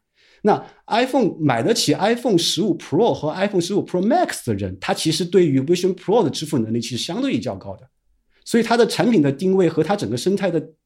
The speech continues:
建立是非常相关的，对吧？所以，所以未来 iPhone，iPhone 十六或者包括我们手上的 iWatch，包括很多这种苹果全家桶里面的所有东西，它和微信是一定会相连的。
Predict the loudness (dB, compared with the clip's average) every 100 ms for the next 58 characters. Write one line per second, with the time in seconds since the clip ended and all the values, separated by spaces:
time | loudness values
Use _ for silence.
0 | _ 0 0 2 0 0 -2 -2 0 -2
1 | -2 -2 -2 -4 -8 _ _ _ _ _
2 | 0 0 0 -10 -2 0 2 2 0 2
3 | 4 4 4 2 0 2 2 2 0 -4
4 | -2 0 -2 -2 0 2 2 2 2 2
5 | 0 2 2 0 -2 -2 -2 -2 -2 0
6 | -2 -2 -4 -6 _ _ _ 2 4 4
7 | 4 0 -2 4 4 4 2 0 -4 _
8 | -4 0 2 2 0 0 0 0 0 2
9 | 2 2 -2 -6 -2 0 2 0 -4 -6
10 | -2 -2 0 -2 0 0 0 -6 -6 -2
11 | 0 0 0 -2 0 -2 -6 -8 -8